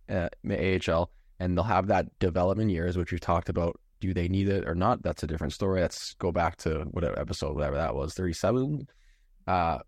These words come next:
couple ep-, a couple of episodes ago on whether goalies actually need the American Hockey League or not. But it's kind of, uh, like, par for the course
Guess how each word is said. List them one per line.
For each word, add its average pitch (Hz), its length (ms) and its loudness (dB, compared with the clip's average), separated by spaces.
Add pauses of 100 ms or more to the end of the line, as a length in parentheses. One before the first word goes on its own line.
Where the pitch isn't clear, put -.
couple 127 180 4
ep-, 90 140 -2
a - 60 -6
couple 143 200 6
of 82 80 0
episodes 90 400 -2
ago 82 300 -2
on 98 120 4
whether 90 220 0
goalies 98 300 0
actually 95 360 -2
need 90 300 -4
the 95 120 2
American 90 400 2
Hockey 90 280 -2
League 85 160 -2
or 87 60 -2
not. 87 240 -2 (420)
But 120 280 4 (380)
it's - 160 -2
kind 175 220 2
of, 151 260 4
uh, 110 260 4
like, 101 200 -2
par 117 260 4
for 107 140 -6
the 87 80 -4
course - 480 -10